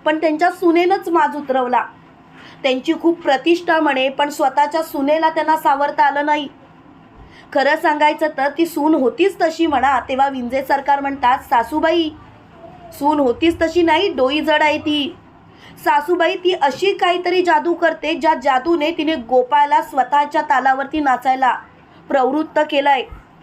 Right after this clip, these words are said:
तेव्हा लगेच मोठ्या बाई म्हणतात, "हे मला सुद्धा दिसतंय, तरी सुद्धा आपल्याला शांत राहावं लागणार आहे." तेव्हा लगेच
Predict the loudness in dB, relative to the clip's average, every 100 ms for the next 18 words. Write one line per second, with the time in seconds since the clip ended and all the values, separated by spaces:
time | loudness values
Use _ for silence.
0 | -20 -20 -20 -4 0 2 0 -2 -4 -2
1 | -2 2 2 0 0 -2 0 0 0 0
2 | 0 0 0 0 -2 0 0 0 -2 -2
3 | -2 0 -2 -2 -2 -2 0 -2 -2 0
4 | 0 0 -2 0 0 0 2 0 0 2
5 | 2 2 0 -4 -8 -20 -20 -20 -20 -20
6 | -20 -20 -20 -20 -8 0 2 2 2 0
7 | 0 0 -4